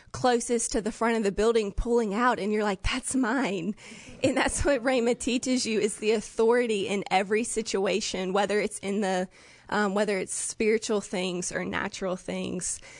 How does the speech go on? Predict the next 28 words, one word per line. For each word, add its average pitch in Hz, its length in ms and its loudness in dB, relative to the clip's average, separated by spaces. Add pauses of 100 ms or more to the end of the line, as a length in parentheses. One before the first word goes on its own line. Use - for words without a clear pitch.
(240)
So, 226 520 2
um, 208 580 0 (600)
if 233 160 2
I 262 100 4
could 294 180 -4
say 190 260 0
anything 190 680 0 (180)
to 185 460 2
someone 190 600 -2
who 185 400 -2
is, 180 640 -2
um, 175 460 -2
maybe 208 280 2
in 202 120 0
their 208 160 -2
season 202 420 -2
of 180 140 -2
life, 196 400 -2
wherever 196 400 0
they 185 180 0
are, 180 300 2
whatever 190 340 0
they're 190 180 0
doing, 190 460 0
and 196 180 0
they're 185 120 0
wondering, 190 680 0 (720)
um, 196 640 0